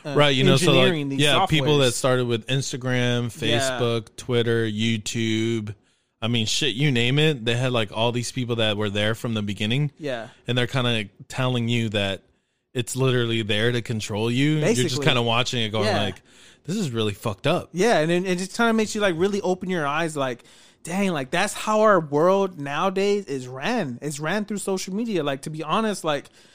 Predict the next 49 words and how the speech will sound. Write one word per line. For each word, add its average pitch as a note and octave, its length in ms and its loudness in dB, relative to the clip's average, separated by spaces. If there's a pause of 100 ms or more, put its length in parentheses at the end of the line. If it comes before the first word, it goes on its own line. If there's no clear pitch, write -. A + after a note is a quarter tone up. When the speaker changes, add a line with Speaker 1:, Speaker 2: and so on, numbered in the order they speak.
(180)
Speaker 1:
you E3+ 120 2
know, D#3+ 340 2 (240)
you A3 320 2
can G3 160 -2
find F3 440 0
a, D#3+ 140 -6 (160)
anything F#3 440 0
about C3+ 340 -4
anybody C#3+ 880 0
or D#3+ 260 4
somebody F3+ 440 2
that D#3 240 -2
you F3+ 40 -2
met F3 200 0
in E3 80 -4
the C3+ 100 -6
past E3 540 -2
and D#3+ 120 -4
find F3+ 220 -2
them E3 140 -2
on D3+ 80 -2
social D3+ 320 -4
media D3+ 480 -4 (280)
and D3 140 -4
reconnect F3+ 540 -2
with B2 140 -16
them. - 120 -20 (500)
Speaker 2:
Yeah, D#3+ 280 -2
that's A#2+ 160 0
Speaker 1:
You F3 80 4
Speaker 2:
so - 60 2
Speaker 1:
know G3+ 80 6
what G3 40 6
I'm F#3+ 60 4
Speaker 2:
true, F3+ 120 4
Speaker 1:
saying? A#3+ 180 6
Speaker 2:
right? E3+ 100 4
Speaker 1:
So F3 80 6
Speaker 2:
Like F3+ 100 6
Speaker 1:
it's G3 160 2
like F#3+ 260 2
your F3+ 180 4
whole G3 340 0
world, D3 520 2 (260)
your D3 120 -4
whole F3+ 300 0
existence, C3+ 680 -8
your C#3+ 180 -8
whole F3+ 460 2